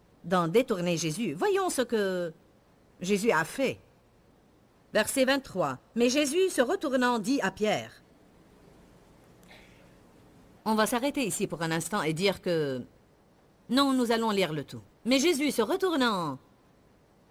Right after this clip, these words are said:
de Pierre, lui dit, « Passe derrière moi, Satan. Tu es une occasion de chute, une offense, un obstacle et un piège, car tes pensées ne sont pas les pensées de Dieu, mais celles des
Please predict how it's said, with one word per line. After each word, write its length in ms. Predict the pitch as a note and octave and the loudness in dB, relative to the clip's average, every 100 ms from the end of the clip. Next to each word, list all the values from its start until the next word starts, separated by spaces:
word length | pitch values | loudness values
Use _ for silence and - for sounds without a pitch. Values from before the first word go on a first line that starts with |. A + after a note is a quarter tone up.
| _ _ _ _ _ - | _ _ _ _ _ -10
de 160 | E3+ G3+ | -2 0
Pierre, 520 | - - D4+ B3 D#3+ | 0 0 2 2 0
lui 220 | F3 F#3 | -2 -2
dit, « 460 | G3+ A#3+ C#4 B3 A3 - | -2 0 0 0 -4 -8
Passe 320 | E4 F#4+ - | -4 -4 0
derrière 540 | A3 B3+ B3 B3 A#3 A3 | 4 4 4 0 0 0
moi, 280 | G#3+ A3 G#3 | 0 0 0
Satan. 440 | G#3 F#3+ G#3+ D#3 - _ _ _ _ | -2 -2 -2 -4 -8 _ _ _ _
Tu 140 | - C4 C#4 | -4 0 0
es 140 | D#4 B3 | 0 0
une 140 | C4+ | 0
occasion 540 | F#4+ F4 D#4 G#3 D4+ B3 | 0 0 0 2 0 2
de 140 | G3 | 0
chute, 460 | - C#4+ B3 - - - | 0 -2 -2 -6 -20 -4
une 200 | B3+ C#4 | 0 2
offense, 520 | G4 - D4 C4+ B3+ - | 0 0 0 0 -4 -2
un 100 | B3 | 0
obstacle 720 | D4+ - - C4+ A3+ G#3+ A3 | 0 -2 -2 2 2 0 -2
et 80 | A3+ | 0
un 160 | A#3 | 0
piège, 580 | A3 - C#4+ G#3+ F#3 F3+ - _ _ _ - | -2 2 2 2 0 -4 -16 _ _ _ -4
car 180 | B3+ | -4
tes 140 | - D#4 | -2 -4
pensées 400 | D#4 D#4 - D#4 | -2 -2 0 0
ne 120 | C4 | 0
sont 220 | - C4+ | 0 -2
pas 200 | B3+ C4+ | 2 2
les 120 | A#3+ | 2
pensées 440 | A3 A#3+ G#3+ D4 C4 | 2 2 2 0 2
de 120 | G#3+ | 2
Dieu, 440 | F#3+ A#3+ D4 C4+ A3+ _ _ _ _ _ - | 2 0 0 0 -4 _ _ _ _ _ 0
mais 240 | B3 A#3+ | 4 4
celles 560 | - C#4 B3+ A#3+ A#3 F#3 | 2 4 4 4 0 0
des 440 | G#3+ G3+ F#3 | 2 2 0